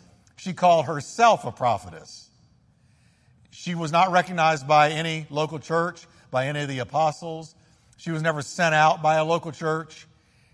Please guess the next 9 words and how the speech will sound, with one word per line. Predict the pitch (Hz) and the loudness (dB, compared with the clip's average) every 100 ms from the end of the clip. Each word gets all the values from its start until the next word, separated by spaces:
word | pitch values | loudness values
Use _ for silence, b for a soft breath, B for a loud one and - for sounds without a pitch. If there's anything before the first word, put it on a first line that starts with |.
| - | -16
Uh, | - | -10
none | 139 170 | 0 2
of | 165 | 6
that. | 170 175 170 - _ _ | 6 4 0 -16 _ _
She's, | - 185 165 - | -12 -8 -8 -10
she | - 190 | -10 -6
is | 175 143 - | -4 -4 -8
a | 151 | -8
self-proclaimed | 131 - 196 190 185 170 - 160 139 107 98 110 | -4 4 4 4 -2 -4 -2 -4 -4 -8 -10 -14